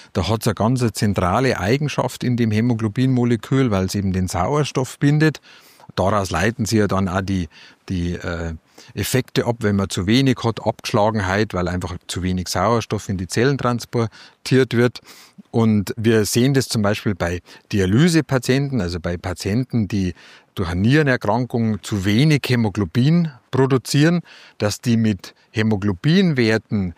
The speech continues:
die bei der Hälfte dessen liegen, was so als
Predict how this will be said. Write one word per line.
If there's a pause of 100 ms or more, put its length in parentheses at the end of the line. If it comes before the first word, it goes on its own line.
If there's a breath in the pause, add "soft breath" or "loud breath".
(360 soft breath)
die
bei
der
Hälfte (100)
dessen
liegen,
was
so
als